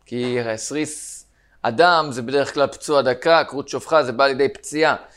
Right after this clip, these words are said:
הסימנים האלה זה בסריס חמה. אתה רואה אם כן, שדעתו של רבי אליעזר, שאם הוא סריס,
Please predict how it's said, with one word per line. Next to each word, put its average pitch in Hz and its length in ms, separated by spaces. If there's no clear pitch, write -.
הסימנים 147 480
האלה 170 200
זה 135 80
בסריס 147 360
חמה. 117 200
אתה 120 140
רואה 160 180
אם 170 80
כן, 151 320
שדעתו 202 500
של 220 140
רבי 214 240
אליעזר, 160 640
שאם 208 200
הוא 220 100
סריס, 190 560